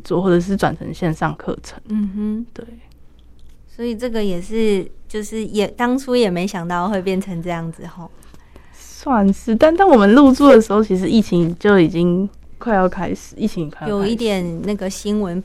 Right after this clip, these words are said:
Speaker 2: 出来了。
Speaker 1: 对，对，对，对。
Speaker 2: 哦。
Speaker 1: 嗯。
Speaker 2: 如果你们现在像东明啊，已经经营快要三年了，现在的，呃，自己本身社宅参与的人数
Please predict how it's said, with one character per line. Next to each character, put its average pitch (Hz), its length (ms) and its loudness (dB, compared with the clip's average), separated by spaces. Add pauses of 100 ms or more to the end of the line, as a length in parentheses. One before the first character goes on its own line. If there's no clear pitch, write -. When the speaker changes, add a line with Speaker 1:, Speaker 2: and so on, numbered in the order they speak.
Speaker 2:
出 196 220 -10
来 180 220 -6
了。 208 80 -20
Speaker 1:
对， 208 140 -2
对， 175 200 -4
对， - 260 -14
对。 - 120 -16
Speaker 2:
哦。 196 760 -8
Speaker 1:
嗯。 151 160 -12 (560)
Speaker 2:
如 262 140 -6
果 277 200 -2
你 214 140 -2
们 175 180 -6
现 202 240 -8
在 208 220 -6
像 202 280 -8
东 190 180 -8
明 175 200 -8
啊， 170 140 -8
已 170 100 -12
经 180 300 -10
经 190 220 -8
营 165 160 -8
快 185 160 -14
要 170 120 -10
三 180 320 -10
年 185 220 -10
了， - 100 -18 (360)
现 320 180 -8
在 311 180 -6
的， 226 300 -4 (340)
呃， 180 560 -8 (560)
自 349 160 -6
己 220 160 -6
本 180 320 -6
身 202 200 -6
社 220 240 -6
宅 170 340 -8 (200)
参 226 280 -6
与 208 100 -2
的 165 300 -8
人 170 240 -8
数 185 380 -8